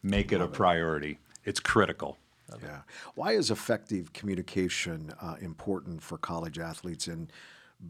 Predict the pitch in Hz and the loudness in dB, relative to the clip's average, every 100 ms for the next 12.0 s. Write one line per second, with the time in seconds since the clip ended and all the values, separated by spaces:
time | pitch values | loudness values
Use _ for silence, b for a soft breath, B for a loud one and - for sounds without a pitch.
0 | 80 - 127 98 90 - 101 117 120 113 | -18 -10 -4 0 0 2 4 6 8 6
1 | 90 82 95 90 110 107 104 - 104 104 | 2 2 0 2 0 2 0 0 0 2
2 | 104 95 87 92 98 - - - - - | 2 -2 -4 -4 -4 -6 -14 -16 -16 -20
3 | - - 107 - 147 120 107 107 117 120 | -20 -6 -6 2 2 2 2 4 6 6
4 | 123 113 104 - 107 104 98 104 98 90 | 6 6 4 2 2 2 2 2 4 2
5 | 87 - 90 90 87 - 95 90 101 92 | 2 0 0 0 -2 -2 0 2 0 0
6 | - B B B - - 123 113 120 - | -8 B B B -14 0 0 2 0 0
7 | 110 101 90 - 95 - 107 104 - - | 2 2 2 0 2 4 4 2 0 2
8 | 101 87 80 92 92 92 95 92 - _ | 2 2 0 2 4 6 4 2 -8 _
9 | - _ _ - 80 92 113 147 - - | -20 _ _ -4 6 6 6 4 2 0
10 | 101 92 101 - - 131 135 B B B | 0 2 2 0 0 2 0 B B B
11 | B - 107 95 - 90 87 82 71 | B -2 0 0 -4 2 4 4 -4